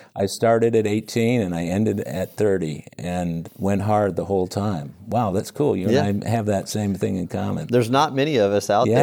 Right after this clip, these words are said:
Speaker 2: there. You know,
Speaker 1: yeah.
Speaker 2: most people have drank for twenty, thirty, forty, fifty, sixty, maybe even seventy years.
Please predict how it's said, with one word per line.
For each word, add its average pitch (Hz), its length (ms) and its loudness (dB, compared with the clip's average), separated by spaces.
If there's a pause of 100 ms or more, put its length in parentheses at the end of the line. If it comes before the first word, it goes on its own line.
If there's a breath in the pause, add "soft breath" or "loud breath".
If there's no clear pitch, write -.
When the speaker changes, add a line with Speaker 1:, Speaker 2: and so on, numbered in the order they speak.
(120)
Speaker 2:
there. 101 100 0
You 104 60 4
know, 101 200 4
Speaker 1:
yeah. 113 200 2
Speaker 2:
most 110 340 2
people 101 340 2
have 98 380 0
drank 101 320 0
for 90 240 0
twenty, 104 340 -2
thirty, 95 320 0
forty, 98 320 0
fifty, 104 400 -2
sixty, 110 440 -4
maybe 104 280 0
even 95 220 -4
seventy 101 420 -2
years. 92 400 -4